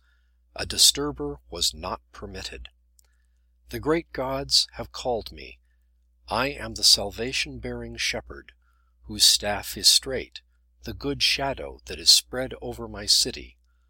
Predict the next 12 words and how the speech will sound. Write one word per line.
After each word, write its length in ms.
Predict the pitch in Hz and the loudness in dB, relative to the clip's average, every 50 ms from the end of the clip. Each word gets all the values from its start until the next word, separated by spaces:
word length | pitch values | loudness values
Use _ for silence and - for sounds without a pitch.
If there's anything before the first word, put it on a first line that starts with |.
| _ _ _ _ _ _ - | _ _ _ _ _ _ -10
On 220 | - 90 101 104 | -6 -6 -6 -4
my 140 | 104 110 113 | -4 -6 -6
breast 580 | 104 - 127 131 143 113 - - - - - - - | -6 -6 -4 -2 -2 0 2 2 2 2 0 -2 -6
I 140 | 117 110 - | -8 -6 -2
cherish 580 | - - - - 175 127 78 - - - - - | 0 0 0 0 -2 -4 -4 -4 -4 -6 -6 -6
the 140 | - 87 82 | -8 -12 -12
inhabitants 800 | 82 - - - 123 127 143 131 - 135 131 123 - - - 110 | -12 -10 -8 -8 -8 -8 -8 -10 -12 -12 -2 4 6 8 8 6
of 100 | 92 - | 4 -2
the 80 | 90 | -6
land 380 | 85 90 104 107 107 104 104 90 | -6 -4 -4 -4 -4 -6 -8 -6
of 120 | 85 - | 0 4
Sumer 540 | - - - 165 156 147 143 139 135 127 | 6 6 6 4 0 -4 -6 -8 -8 -10